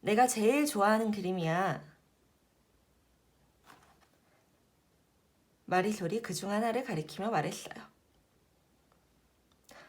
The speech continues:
"꽃병을 그렸는데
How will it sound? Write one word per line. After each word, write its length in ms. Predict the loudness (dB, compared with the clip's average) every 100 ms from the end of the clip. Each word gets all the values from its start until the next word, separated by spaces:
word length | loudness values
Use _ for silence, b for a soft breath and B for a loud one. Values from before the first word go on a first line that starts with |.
| B B B B _ _ _ _
"꽃병을 460 | -8 -2 0 2 0
그렸는데 1040 | 0 0 -2 0 0 0 0 -2 -4 -10